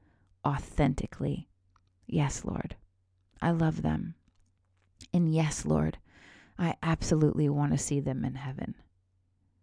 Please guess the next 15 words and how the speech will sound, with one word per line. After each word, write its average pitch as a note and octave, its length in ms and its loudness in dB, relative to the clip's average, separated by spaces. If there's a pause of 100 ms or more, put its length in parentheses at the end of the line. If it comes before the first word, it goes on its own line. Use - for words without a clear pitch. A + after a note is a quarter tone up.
(460)
And D3+ 120 0
here F#3 180 6
I A3 140 6
was. A3 540 2 (1600)
<sighs> - 600 2
Sorry. E3 400 4 (760)
<laughs> - 640 -18
Here A3+ 260 6
I A#3+ 160 6
was, F#3 560 8
completely F3+ 1200 4 (2000)
dazzled C#3+ 640 6 (960)
by D#3 160 4
our D3 220 2
Lord D3 440 2